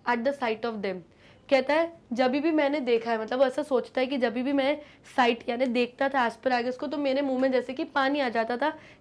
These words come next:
ये इतनी डिलीशियस लगती थी सब्जी। Madam wants to know if you have any of those giant asparagus,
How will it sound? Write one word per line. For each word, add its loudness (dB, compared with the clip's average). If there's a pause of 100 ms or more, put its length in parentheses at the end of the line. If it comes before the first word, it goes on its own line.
ये 2
इतनी 0
डिलीशियस -2
लगती -4
थी -6
सब्जी। -6 (920)
Madam 6
wants 4
to 0
know 0 (400)
if -10
you 2
have 4
any 0
of 0
those -2 (100)
giant 0
asparagus, -2